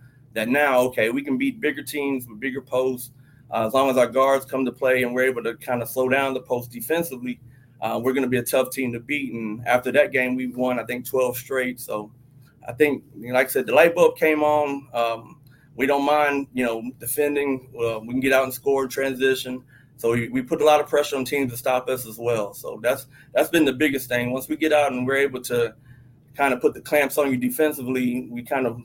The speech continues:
pick and choose and, and maneuver and kind of figure out ways to score. And I have a special player as a freshman right now that you give her a crack and she's gonna open up the whole door. So, uh, she's tough to stop. And when she gets going, uh,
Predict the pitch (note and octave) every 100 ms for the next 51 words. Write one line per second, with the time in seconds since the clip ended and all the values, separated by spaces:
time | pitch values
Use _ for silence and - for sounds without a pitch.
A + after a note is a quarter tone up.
0 | - - C3 B2 - D3 C#3+ C3+ A#2+ A2
1 | A2 A2+ A#2+ D3+ C#3+ B2+ B2 A#2+ A2+ A2
2 | A#2+ B2+ - C#3+ B2+ B2 C3 A2 A2 -
3 | D3+ B2+ A#2+ - - _ - - - A2
4 | A2 A#2 D3 C3+ A#2 A2+ - C#3+ C#3+ C3+
5 | A#2+ C#3 C3 A#2 A2+ A2+ A2 C#3 E3+ E3+
6 | B2+ B2 A#2+ B2 B2 A#2+ A#2 - - _
7 | _ _ A#2 B2+ C#3 D3+ D3 B2+ - D#3+
8 | D3 A2+ A#2 A2 C#3+ C#3+ C3 B2 B2+ B2+
9 | A#2 B2 C3 A#2+ C3+ B2+ B2+ B2 A2 G#2+
10 | G2 _ - _ - G#2+ G2+ - D3 D3
11 | D3+ C#3+ B2+ - C3+ B2+ A#2+ A#2+ B2 C3
12 | B2+ A#2 C3 B2 A#2 A2